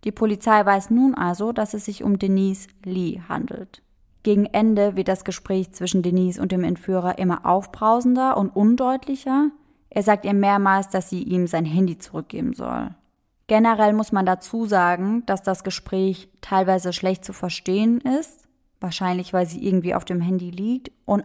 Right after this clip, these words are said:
außerdem läuft laute Musik im Hintergrund. Und das finde ich besonders schlimm, denn in einem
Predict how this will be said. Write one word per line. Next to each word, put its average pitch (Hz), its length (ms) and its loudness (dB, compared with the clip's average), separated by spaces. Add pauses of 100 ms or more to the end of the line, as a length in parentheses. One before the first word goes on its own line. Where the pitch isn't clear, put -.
(100)
außerdem 190 600 2
läuft 180 260 0
laute 175 260 0
Musik 180 460 -2
im 170 120 0
Hintergrund. - 720 -6 (460)
Und 196 180 0
das 202 220 2
finde 196 200 2
ich - 360 -10
besonders 180 420 0
schlimm, 262 260 4 (600)
denn 196 220 4
in 190 160 -2
einem 196 600 0